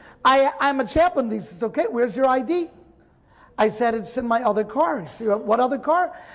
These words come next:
I said, "I never drive this car. It's my wife's van." He says, "Well, without I D, you're just a guy.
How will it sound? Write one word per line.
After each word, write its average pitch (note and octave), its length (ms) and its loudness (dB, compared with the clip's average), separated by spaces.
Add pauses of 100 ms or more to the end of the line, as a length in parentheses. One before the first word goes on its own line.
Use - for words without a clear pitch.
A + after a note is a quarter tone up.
(140)
I C#4 120 6
said, B3+ 160 2
"I B3+ 100 0
never C4+ 300 2
drive A#3+ 560 2
this G#3+ 180 -2
car. A3+ 160 0
It's A3 140 -6
my A3 160 0
wife's A3 400 0
van." G#3+ 500 0 (880)
He A#3 160 -6
says, G#3+ 320 0 (320)
"Well, G#3 300 2
without G3+ 320 2
I A#3+ 120 2
D, F#3+ 180 -6
you're G3+ 180 0
just G3+ 360 -2 (360)
a F#3 80 -2
guy. C#4+ 420 4